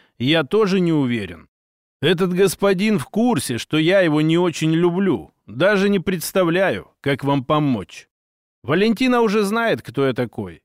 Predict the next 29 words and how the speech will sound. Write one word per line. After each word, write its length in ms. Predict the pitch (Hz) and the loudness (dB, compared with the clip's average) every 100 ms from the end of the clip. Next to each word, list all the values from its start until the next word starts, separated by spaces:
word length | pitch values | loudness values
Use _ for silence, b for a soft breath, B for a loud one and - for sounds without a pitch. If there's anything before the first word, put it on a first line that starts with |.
| _ | _
и 60 | 143 | -2
не 160 | 190 185 | 0 2
захочет 560 | 170 170 214 180 151 | 0 2 0 -2 -4
меня 340 | 156 165 185 175 | 0 0 0 0
принимать 500 | 151 147 151 160 139 | 0 0 0 0 -4
второй 440 | - 151 160 160 | -2 0 2 2
раз", 420 | 170 131 - - _ | 2 -2 -6 -18 _
сказал 560 | - - 135 127 139 | -12 -2 0 2 0
Дронго. 580 | 127 135 127 104 87 85 - _ _ _ _ _ | 0 0 0 -2 -8 -16 -20 _ _ _ _ _
"Попытайтесь 680 | 139 127 165 254 262 220 233 | -6 -2 0 2 2 2 -2
переговорить 720 | - 214 196 190 202 220 196 | 0 0 2 2 4 2 -2
с 80 | - | -8
Цицилией 640 | - 180 151 208 208 202 196 | -6 -6 -2 0 0 0 0
Робертовной 760 | 226 208 190 170 196 185 190 | 0 2 0 2 0 2 0
в 140 | 170 | -2
полдень, 560 | - 240 220 139 101 95 - _ | -4 0 2 2 -2 -10 -14 _
когда 420 | 156 165 160 196 | -2 0 2 2
она 260 | 196 202 | 2 2
обычно 440 | 196 170 202 - 175 | 0 0 -2 0 -2
отправляется 680 | 156 170 170 180 185 165 180 | 0 0 2 2 0 0 0
на 180 | 170 170 | 0 2
рынок 460 | 196 190 160 - - | 2 0 -2 -4 -8
за 220 | 139 170 | -2 -2
продуктами. 880 | 160 180 160 131 - - 95 85 _ _ | 0 0 0 -2 -4 -14 -14 -18 _ _
Она 280 | 143 214 233 | -2 0 2
ездит 520 | 208 208 175 180 156 | 2 0 0 -2 -2
туда 380 | 185 180 190 190 | -2 0 2 0
почти 420 | 156 151 - - | 0 -4 -6 -4
ежедневно. 920 | 175 170 151 160 147 190 160 107 82 | -2 0 -2 -2 -2 -2 -2 -4 -10